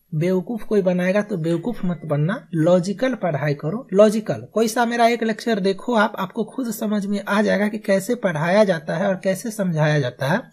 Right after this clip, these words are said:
और आपको समझ में आता है कि नहीं, खुद comment करना। कोई सा भी lecture, Randomly मेरे channel का कुछ भी खोलो और देखो।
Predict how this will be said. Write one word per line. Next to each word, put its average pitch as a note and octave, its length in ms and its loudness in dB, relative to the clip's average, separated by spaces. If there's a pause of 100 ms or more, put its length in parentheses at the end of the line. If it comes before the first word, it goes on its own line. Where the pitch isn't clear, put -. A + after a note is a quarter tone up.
(400)
और F#3+ 120 6
आपको G3+ 240 0
समझ G#3 400 0
में A3+ 280 -6
आता F3+ 300 2
है G#3 140 4
कि G3+ 120 -4
नहीं, F#3+ 200 0
खुद G#3 240 -4
comment D3+ 340 0
करना। - 420 -8 (180)
कोई C#4+ 160 8
सा A#3 160 6
भी G3 80 6
lecture, F3 300 2
Randomly A3 500 4
मेरे A#3 200 0
channel A3+ 300 -2
का A3 120 2
कुछ G#3+ 240 -4
भी A#3+ 80 -2
खोलो G#3+ 320 0
और F#3+ 160 4
देखो। C#3+ 380 -4